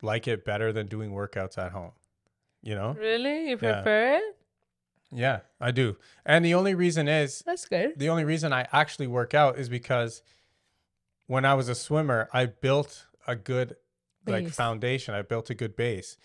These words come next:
Speaker 2: Yeah.
Speaker 1: And that, I wanna keep that, you know?
Speaker 2: Right.
Speaker 1: So the
Speaker 2: And it comes back like that.
Speaker 1: Exactly, right?
Speaker 2: Mm-hmm.
Speaker 1: So the one thing I was trying to tell people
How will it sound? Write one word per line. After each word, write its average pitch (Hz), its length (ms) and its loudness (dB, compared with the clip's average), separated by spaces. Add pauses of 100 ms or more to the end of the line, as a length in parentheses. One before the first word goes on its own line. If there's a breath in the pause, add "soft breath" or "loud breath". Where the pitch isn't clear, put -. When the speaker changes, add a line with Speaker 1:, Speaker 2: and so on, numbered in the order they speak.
(120 soft breath)
Speaker 2:
Yeah. 190 280 -6 (440)
Speaker 1:
And 120 420 -2 (340)
that, 131 460 2 (440)
I 127 100 2
wanna 127 260 -2
keep 123 280 -12
that, - 220 -16 (360)
you - 100 -8
know? 220 80 -2
Speaker 2:
Right. 220 380 0 (200)
Speaker 1:
So 143 360 4
the 143 300 -4
Speaker 2:
And 240 140 2
it 247 80 0
comes 240 280 2
back 226 280 4
like 202 180 -4
that. 196 300 -4
Speaker 1:
Exactly, 123 680 2 (120)
right? 120 300 -6
Speaker 2:
Mm-hmm. 180 80 -18 (320 loud breath)
Speaker 1:
So 170 120 2
the 170 80 6
one 165 180 6
thing 185 160 2
I 165 60 6
was 151 120 4
trying 151 160 0
to 131 60 0
tell 139 260 2
people 120 520 -6